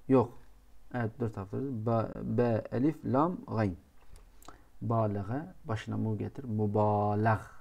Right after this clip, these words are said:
Mubalağun yani. Levvese dört harflidir. Mülevves. Türkçede de var. Mülevves yani pislenmiş anlamına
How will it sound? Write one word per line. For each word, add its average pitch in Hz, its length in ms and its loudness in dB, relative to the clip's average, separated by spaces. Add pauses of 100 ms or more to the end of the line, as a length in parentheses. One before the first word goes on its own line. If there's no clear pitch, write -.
(1000)
Mubalağun 104 540 4
yani. 110 300 -4 (240)
Levvese 104 420 2
dört 117 160 0
harflidir. 143 340 -4
Mülevves. 104 1200 -4 (800)
Türkçede 113 320 -2
de 110 80 -2
var. 135 120 4
Mülevves 110 720 0
yani 143 480 -4 (1120)
pislenmiş 104 840 -4
anlamına 135 520 -6